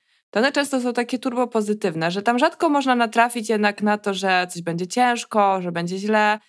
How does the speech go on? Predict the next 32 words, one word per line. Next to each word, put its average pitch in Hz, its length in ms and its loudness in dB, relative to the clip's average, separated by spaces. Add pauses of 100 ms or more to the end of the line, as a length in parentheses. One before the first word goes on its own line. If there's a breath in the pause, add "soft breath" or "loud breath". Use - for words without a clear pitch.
(140)
Jest 214 100 -4
tylko 226 120 0
takie, 220 220 0
wiesz, 156 200 0
„wystrzegaj 190 640 0
się, 160 460 0 (280 soft breath)
uważaj 208 540 2
na”, 165 380 2
ale 214 200 2
one 523 140 -4
są 359 180 -2
raczej 339 260 -2
w - 40 -14
takim 196 340 -4
duchu, 220 720 0 (260 soft breath)
że - 80 -14
wszystko - 200 0
będzie 180 240 2
dobrze, 156 460 0 (460)
a - 80 0
ten 202 160 2
chiński - 320 -2
horoskop 269 380 0
taki 214 260 -2
nie 165 200 2
jest 135 300 -2
i 196 40 -2
dlatego 208 340 2
mi 262 80 4
się 214 160 4
<laughs> 262 80 2
wydało 247 260 2